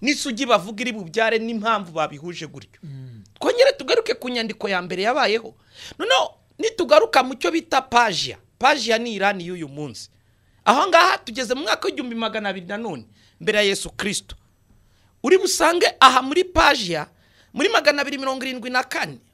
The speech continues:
Speaker 1: ubwami bw'i Roma bujya gutera muri Persia, muri Iran, bahafata bahiyomekaho. Muri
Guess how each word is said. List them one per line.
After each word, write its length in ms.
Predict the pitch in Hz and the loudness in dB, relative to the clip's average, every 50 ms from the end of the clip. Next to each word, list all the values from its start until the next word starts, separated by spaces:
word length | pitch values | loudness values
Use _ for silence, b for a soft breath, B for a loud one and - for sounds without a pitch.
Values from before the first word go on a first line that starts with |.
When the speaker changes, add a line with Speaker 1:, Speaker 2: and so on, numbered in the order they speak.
| _ _ | _ _
Speaker 1:
ubwami 480 | - 196 220 196 285 330 349 381 403 359 | -12 -10 -2 2 2 2 2 2 -2 -4
bw'i 220 | 330 - 330 349 | -6 -2 0 0
Roma 460 | 370 370 - 247 196 180 170 160 - - _ _ _ _ _ _ | 2 2 2 0 -2 -2 -4 -6 -6 -8 _ _ _ _ _ _
bujya 320 | 175 247 349 349 349 269 | -8 -6 -2 0 0 -2
gutera 460 | 226 226 240 - - 349 330 277 233 220 | -2 -4 -8 -6 -6 -4 -2 -2 -2 -2
muri 180 | 233 247 302 | -4 -6 -8
Persia, 580 | 302 - - 233 226 202 160 - - 117 - - _ _ _ _ _ _ _ - | -8 -4 -2 -2 -2 -2 -2 -6 -8 -12 -14 -16 _ _ _ _ _ _ _ -6
muri 280 | 190 226 269 277 254 | -4 -2 -2 -2 -2
Iran, 340 | 220 185 190 202 190 143 117 - b b b b b b b | -2 0 0 0 0 0 -4 -8 b b b b b b b
bahafata 600 | - 269 320 392 349 254 - - 240 233 - 233 226 | 2 4 4 6 4 2 0 -2 -4 -2 -2 -2 0
bahiyomekaho. 880 | 269 277 285 240 220 196 185 180 175 170 156 - - 165 151 - - _ _ _ b b b b b b b b _ _ _ - | 0 0 -2 -2 -6 -6 -6 -6 -6 -8 -10 -8 -6 -6 -6 -6 -10 _ _ _ b b b b b b b b _ _ _ -4
Muri 440 | 202 247 294 359 - - - - | -4 4 4 4 4 4 0 -12